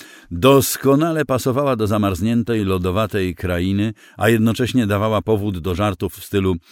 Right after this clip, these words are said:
„Na pozycji Hel panuje wieczna zmarzlina”.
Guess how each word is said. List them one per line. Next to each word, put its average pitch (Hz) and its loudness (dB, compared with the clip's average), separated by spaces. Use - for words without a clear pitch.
„Na 104 4
pozycji 151 -2
Hel 98 2
panuje 98 2
wieczna 87 -2
zmarzlina”. 101 0